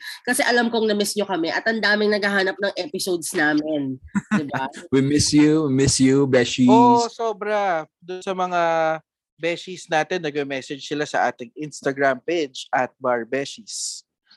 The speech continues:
Speaker 2: Uy, napakaganda naman.
Speaker 1: <laughs> Pati rin sa ating Facebook page, Bar Beshies on Facebook. <laughs>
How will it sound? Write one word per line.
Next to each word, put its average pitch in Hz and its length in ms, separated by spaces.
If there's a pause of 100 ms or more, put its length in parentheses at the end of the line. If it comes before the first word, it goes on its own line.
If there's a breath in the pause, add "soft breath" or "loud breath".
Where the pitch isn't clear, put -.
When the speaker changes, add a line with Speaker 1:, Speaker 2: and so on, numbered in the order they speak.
(100)
Speaker 2:
Uy, - 240
napakaganda 90 720
naman. - 400
Speaker 1:
<laughs> - 80
Pati 311 240
rin 359 240
sa 269 240
ating 277 240
Facebook 233 640
page, 277 400 (240 loud breath)
Bar 208 240
Beshies 214 480
on - 160
Facebook. 226 800
<laughs> - 0